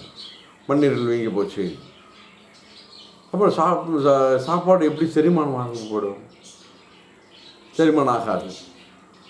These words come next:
அப்போ செரிமானம் ஆகணும்னா நம்ம உடல் உழைப்பு கண்டிப்பா வேணும். சாப்பிட்டு, சாப்பிட்டு தூக்கின்னு வந்தா ஒரு காலகட்டத்தில் என்ன ஆகும்?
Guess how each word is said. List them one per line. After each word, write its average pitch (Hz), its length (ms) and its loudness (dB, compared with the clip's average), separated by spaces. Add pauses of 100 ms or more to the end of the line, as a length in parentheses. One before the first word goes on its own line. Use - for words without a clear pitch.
(260)
அப்போ 196 180 4
செரிமானம் 214 540 2
ஆகணும்னா 214 200 2
நம்ம 220 160 2
உடல் 180 180 6
உழைப்பு 180 260 4
கண்டிப்பா 151 320 2
வேணும். 123 360 2 (1200)
சாப்பிட்டு, 190 520 0
சாப்பிட்டு 190 320 0
தூக்கின்னு 180 260 2
வந்தா 220 180 2 (640)
ஒரு 170 180 4
காலகட்டத்தில் 180 560 0
என்ன 156 140 2
ஆகும்? 147 300 0